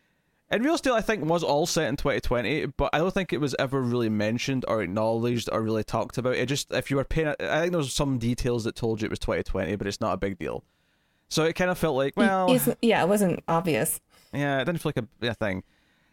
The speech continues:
Speaker 1: Uh, so this movie starts, and after the opening scene, there's a, a, a, a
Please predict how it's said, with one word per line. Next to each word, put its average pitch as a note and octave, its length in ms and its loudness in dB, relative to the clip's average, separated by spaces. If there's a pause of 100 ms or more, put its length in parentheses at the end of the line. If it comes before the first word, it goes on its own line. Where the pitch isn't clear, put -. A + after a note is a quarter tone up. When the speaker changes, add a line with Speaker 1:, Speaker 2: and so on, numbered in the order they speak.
(120)
Speaker 1:
Uh, F3+ 220 2
so G#3 120 0
this B3+ 180 0
movie G3+ 220 0
starts, G2 560 0
and D3 260 0 (480)
after G#3+ 300 0
the F3+ 100 4
opening E3+ 320 0
scene, C#3+ 240 0
there's B2 120 0
a, C3 40 2
a, A#2+ 260 0
a, G#2+ 140 0 (480)
a A#2 60 0